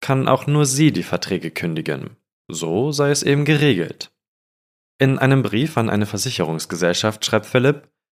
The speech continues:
„Sollte ich sterben, untersuchen Sie meinen Tod unbedingt auf Hinweise eines Verbrechens, selbst wenn die Ursache auf den ersten Blick natürlich oder zufällig erscheinen mag.“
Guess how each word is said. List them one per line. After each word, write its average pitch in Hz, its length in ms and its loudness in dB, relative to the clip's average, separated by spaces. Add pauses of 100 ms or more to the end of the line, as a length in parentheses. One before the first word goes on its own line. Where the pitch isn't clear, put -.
(340)
„Sollte 147 240 2
ich - 160 2
sterben, 104 580 0 (320)
untersuchen 113 580 0
Sie 98 100 -2
meinen 95 300 2
Tod 101 380 0
unbedingt 120 760 2
auf 87 160 -2
Hinweise 90 520 0
eines 85 220 -2
Verbrechens, 90 760 -2 (320)
selbst 90 580 0
wenn 107 200 -2
die 107 100 -2
Ursache 120 500 -2
auf 80 180 -4
den - 200 -8
ersten 92 340 -6
Blick 90 240 -4
natürlich - 680 -2
oder 78 380 -4
zufällig 80 480 -4
erscheinen 76 400 -4
mag.“ 71 320 -12